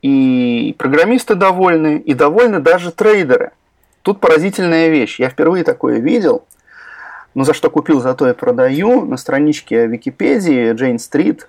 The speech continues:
написано, что мы в своё время взяли на вооружение язык Акамль именно из-за того, что синтакс его настолько хорош, что не программисты, а обычные трейдеры могли прийти к программисту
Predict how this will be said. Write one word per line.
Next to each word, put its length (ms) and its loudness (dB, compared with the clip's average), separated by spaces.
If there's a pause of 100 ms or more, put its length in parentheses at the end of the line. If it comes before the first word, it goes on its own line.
написано, 680 -4 (840)
что 240 -4
мы 180 2
в 60 -6
своё 320 2
время 480 -2 (140)
взяли 420 0
на 140 0
вооружение 760 0
язык 480 -2
Акамль 560 0 (1120)
именно 460 4
из-за 180 0
того, 760 0
что 240 -2
синтакс 440 -2
его 140 0
настолько 480 0
хорош, 560 0 (760)
что 320 -2
не 200 2
программисты, 760 0
а 100 4
обычные 480 0
трейдеры 560 2
могли 280 0
прийти 460 -2
к 80 -16
программисту 920 0